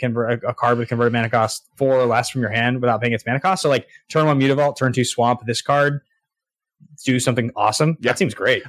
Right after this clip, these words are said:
Speaker 2: I think, yeah, I think, well, and remember that, remember that it, it, it, it does have to have one per party member. So if you have a single changeling, it only counts for one. So you need to have four changelings to be able
Speaker 1: You
Speaker 2: to
Speaker 1: sure?
Speaker 2: reduce. Yes, for sure.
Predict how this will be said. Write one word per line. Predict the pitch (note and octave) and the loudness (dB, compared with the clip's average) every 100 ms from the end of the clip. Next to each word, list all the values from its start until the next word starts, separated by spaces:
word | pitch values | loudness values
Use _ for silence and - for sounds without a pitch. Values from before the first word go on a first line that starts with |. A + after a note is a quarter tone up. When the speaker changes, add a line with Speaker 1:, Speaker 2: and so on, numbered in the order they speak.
| - | -2
Speaker 2:
I | |
think, | F#3 A3 - | -2 -2 -4
yeah, | F#3+ E3 | 0 0
I | |
think, | G3 F#3+ | 0 0
well, | G#3 G#3+ | 0 0
and | G3+ G#3 | -2 0
remember | A3 A3 G#3 | 0 2 2
that, | F#3 - | 2 0
remember | D#3+ D#3+ F3+ F#3+ | -2 0 0 2
that | E3 | 2
it, | C3+ C3+ - | 0 -4 -4
it, | C#3+ - _ | -2 -2 _
it, | C#3 C#3 D3+ | -4 -4 -6
it | |
does | D3+ F3 | -2 0
have | F#3+ E3 | 0 0
to | D#3 | 0
have | D3+ A#2+ | 0 -2
one | A2 D3 C#3 | -2 0 0
per | - - D3+ B2+ | -4 -4 2 2
party | B2 A2 F2+ | 2 -2 -2
member. | D#2 C2 G#1 | -4 -8 -10
So | - C#3 | 0 0
if | B2+ | 2
you | D3+ | 2
have | D#3 C3+ | 2 2
a | |
single | C3 D3 C#3 B2 | 0 4 4 4
changeling, | - A2 A#2+ C3+ | 2 0 2 2
it | A#2 | 0
only | A#2+ A#2+ | 0 -2
counts | - A2+ - | 0 -4 -4
for | G#2 F#2 | -4 -4
one. | F2+ D2+ - | -2 -4 -6
So | - | -4
you | A#2 | 0
need | B2+ | 2
to | A#2+ | 2
have | C3 E3 | 0 -2
four | - C#3+ C3 | -4 2 2
changelings | A#2+ - G#2 F#2 F#2+ F2+ F2 E2+ - - _ _ | 0 -2 -4 -2 -4 -4 -6 -8 -12 -18 _ _
to | - | -8
be | A2 G2+ | -2 0
able | G#2 G#2 | 2 2
Speaker 1:
You | A#2+ | 2
Speaker 2:
to | |
Speaker 1:
sure? | - D#3 | 4 2
Speaker 2:
reduce. | G2+ F#2 - | 2 -6 -2
Yes, | G#2+ - | -2 -2
for | - | -12
sure. | G2 - | -10 -10